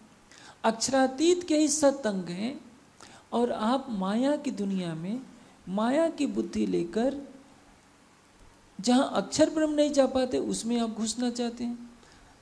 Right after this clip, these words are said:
सरोवर सागर में तो आप जा नहीं पा रहे हैं, जिसके आगे य-, अक्षर ब्रह्म रहते हैं। तो आप सोचिए, अक्षर ब्रह्म को भी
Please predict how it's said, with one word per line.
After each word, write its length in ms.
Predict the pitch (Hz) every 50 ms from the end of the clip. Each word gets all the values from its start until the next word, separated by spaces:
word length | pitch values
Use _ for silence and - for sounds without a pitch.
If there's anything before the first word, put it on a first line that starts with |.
| -
सरोवर 480 | - - - - 233 226 233 254 277 285
सागर 380 | 277 - 254 247 240 269 277
में 140 | 277 277 277
तो 100 | - 294
आप 300 | 269 240 247 240 226 202
जा 180 | 208 226 226 233
नहीं 220 | 240 240 240 240
पा 260 | 233 - 226 220 226
रहे 160 | 226 226 233 233
हैं, 300 | 240 247 240 - - - - - - _ _ _ _ _ _ _ _ _ _ _ _ _ _ _ -
जिसके 360 | 180 226 233 - - 277 240
आगे 220 | 208 202 208 214 240
य-, 280 | 220 208 220 - - - - - - - - - - - _ _ -
अक्षर 320 | 196 - - - 254 247
ब्रह्म 240 | 214 208 208 214 208
रहते 300 | 190 185 180 185 - 180
हैं। 400 | 175 165 180 208 247 - - - - - - - -
तो 140 | - - - -
आप 220 | - 202 214 226 214
सोचिए, 540 | 214 - 208 185 185 - 202 202 185 147 - - - - - - - - - - - - - - - -
अक्षर 340 | 202 202 - - - 269 262
ब्रह्म 360 | 214 185 208 233 240 247 226
को 180 | - 190 185
भी 360 | 175 175 185 185 196 202 208